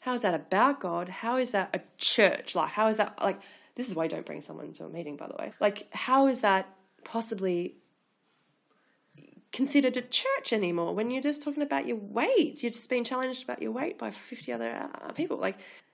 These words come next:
if you just put a camera in there and just showed someone, like, a,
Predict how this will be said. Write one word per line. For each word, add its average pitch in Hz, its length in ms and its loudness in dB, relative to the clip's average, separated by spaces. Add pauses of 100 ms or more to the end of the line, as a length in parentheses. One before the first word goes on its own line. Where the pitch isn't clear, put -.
(260)
if 196 160 2
you 381 100 8
just - 340 2
put 285 120 2
a 277 60 4
camera 277 400 4
in 190 100 4
there 175 200 2
and 185 100 0
just 190 120 -2
showed 202 240 2
someone, 185 340 2
like, 175 200 -4
a, - 80 -6